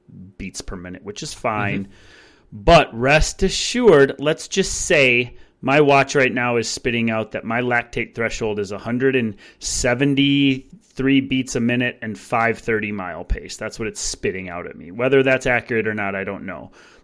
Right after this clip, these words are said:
Speaker 1: But I'm probably getting threshold benefit in quotes. It's, again, it gave me, it spit out one seventy-three beats per minute.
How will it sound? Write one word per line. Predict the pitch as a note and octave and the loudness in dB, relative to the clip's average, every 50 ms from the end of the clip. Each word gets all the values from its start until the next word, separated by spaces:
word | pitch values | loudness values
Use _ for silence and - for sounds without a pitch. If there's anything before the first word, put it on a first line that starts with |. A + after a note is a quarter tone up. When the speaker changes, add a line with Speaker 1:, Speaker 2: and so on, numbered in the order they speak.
| _ - | _ 0
Speaker 1:
But | A2+ B2 D#3 F3+ F3 D3+ B2 A#2+ - - - - - - _ _ _ _ _ _ _ _ _ _ _ _ _ | 4 8 10 10 10 10 8 6 2 -6 -12 -18 -18 -18 _ _ _ _ _ _ _ _ _ _ _ _ _
I'm | C3+ D3 F#3+ B3+ A#3+ | 2 4 4 4 6
probably | - - - A#2+ B2 C3 D3 E3 E3 D#3+ E3 C#3+ C#3 D#3 C#3+ | 6 6 6 6 6 6 6 6 4 4 0 0 0 0 0
getting | B2 A2+ B2+ B2 B2 C#3+ D3 D#3 E3 D3 - _ _ | 0 2 2 2 4 2 0 0 -4 -8 -12 _ _
threshold | _ - - - A2+ A2+ A#2+ B2 C3 - - - - D3+ D3 D3 D3 C3+ B2 - | _ -18 -12 -8 -4 0 0 0 2 0 0 2 4 6 6 6 6 4 2 -2
benefit | B2+ A#2+ B2 C3+ C3+ - D#3 D#3 D3 - - | -2 0 0 -2 -2 0 0 0 0 0 -4
in | D3 D3+ D3+ C#3+ | -4 -4 -4 -4
quotes. | - - D#3+ D#3+ E3 D#3+ D#3+ - - - - _ _ _ _ _ _ _ _ _ _ | -2 0 2 4 2 2 0 -4 -10 -12 -14 _ _ _ _ _ _ _ _ _ _
It's, | - A2+ - - | -16 -14 -8 -6
again, | B2+ B2 A#2+ A#2 C3 C3 C3 B2+ C3 - | -4 -4 -2 0 0 0 2 0 0 -2
it | A#2+ A#2+ A2+ - | -6 -8 -6 -2
gave | C3+ B2+ B2 B2 | 0 2 2 2
me, | A#2 C3 B2+ | 0 -2 -2
it | - - - | -4 -6 -8
spit | - - - - C3+ B2+ | -8 -6 -4 -2 0 0
out | B2 A#2+ A#2 - | 0 0 -2 -2
one | A2 A2+ A2+ A2+ | -4 -4 -4 -4
seventy-three | A2 - - A#2 A2 A#2 A2+ A2+ A2+ G#2+ - - A#2 A#2 A2+ | -4 -4 -6 -6 -4 -4 -4 -4 -6 -6 -6 -6 -6 -6 -6
beats | G2 - A2+ A2 - - | -6 -8 -10 -10 -10 -8
per | - - A2 | -8 -6 -6
minute. | G#2+ A2+ A#2+ C#3 D3+ - - | -4 -4 -4 -4 -4 -6 -8